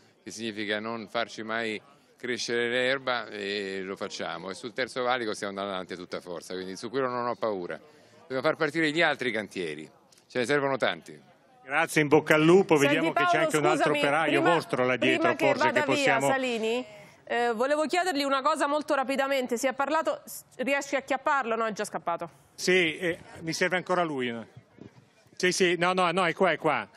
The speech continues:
Speaker 2: Glielo, gli traduco io la domanda.
Speaker 3: Sì, grazie.
Speaker 2: Dimmi.
Speaker 3: Sali-, volevo chiedergli, siccome Bucci ha parlato di modello Genova, eh, cioè del superamento della burocrazia, tra mille virgolette, che ha permesso la costruzione in tempi così rapidi,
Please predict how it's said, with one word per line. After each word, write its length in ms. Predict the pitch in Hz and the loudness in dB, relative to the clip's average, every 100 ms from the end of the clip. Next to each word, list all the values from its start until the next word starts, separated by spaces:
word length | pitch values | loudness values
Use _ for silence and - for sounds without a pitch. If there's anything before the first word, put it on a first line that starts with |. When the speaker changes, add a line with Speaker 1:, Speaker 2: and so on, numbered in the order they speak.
| - - | -20 -8
Speaker 2:
Glielo, 400 | 135 151 151 151 | -2 2 2 2
gli 320 | 165 156 151 | 0 0 2
traduco 380 | 151 151 156 156 | 0 0 2 2
io 80 | |
la 80 | 156 | 2
domanda. 300 | 147 135 123 | 0 0 0
Speaker 3:
Sì, 60 | 107 | 2
grazie. 480 | - 254 233 - 240 | 2 2 0 -2 0
Speaker 2:
Dimmi. 140 | 285 | 2
Speaker 3:
Sali-, 180 | 285 - | 2 2
volevo 320 | 285 349 370 | 0 0 0
chiedergli, 720 | 359 302 262 226 226 226 240 | 0 0 2 0 0 -2 -2
siccome 380 | 226 262 311 339 | -2 -2 0 0
Bucci 380 | 247 302 320 - | 0 0 0 0
ha 80 | - | 0
parlato 460 | 254 247 269 285 | 0 2 2 2
di 100 | 277 | 0
modello 460 | 262 247 262 269 240 | 0 0 0 2 0
Genova, 680 | 214 240 214 196 185 185 180 - - | 0 0 0 0 0 0 -2 -6 -8
eh, 300 | 208 196 190 | -2 -2 -2
cioè 260 | 190 233 214 | -2 -2 0
del 160 | 214 | -2
superamento 1000 | 220 262 233 262 254 277 294 294 254 240 | -2 -2 0 0 0 0 0 -2 0 0
della 240 | 220 233 226 | 0 0 0
burocrazia, 760 | 214 233 240 226 220 - 269 | 2 0 0 -2 -4 -2 0
tra 140 | 240 214 | 0 -2
mille 240 | 226 240 | 0 0
virgolette, 540 | 226 220 220 254 254 226 | 0 -2 0 -2 -2 -2
che 100 | 214 | -2
ha 80 | |
permesso 680 | 208 240 220 240 254 - - | -2 -4 -2 0 -2 -2 -2
la 140 | 226 214 | 0 0
costruzione 640 | 220 - 220 - 262 240 | -4 -4 -6 -2 -2 0
in 140 | 220 208 | -4 -4
tempi 300 | 254 220 233 | -4 -4 -2
così 320 | 214 196 220 | -2 0 -2
rapidi, 640 | 220 214 185 190 185 190 | 0 0 0 -2 -4 -6